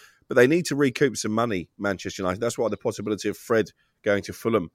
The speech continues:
uh, I think, is a very realistic one this summer, because there aren't that many players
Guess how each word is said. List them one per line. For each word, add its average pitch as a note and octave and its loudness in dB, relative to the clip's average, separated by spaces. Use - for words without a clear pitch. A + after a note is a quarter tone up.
uh, - -6
I F#2 -4
think, F#2+ -12
is F#2 -8
a F2 -10
very F#2 2
realistic F#2+ -4
one F2+ 0
this G2+ 0
summer, F2+ 0
because G#2 -8
there A#2 2
aren't B2+ 0
that B2 2
many F#2 -4
players E2+ -4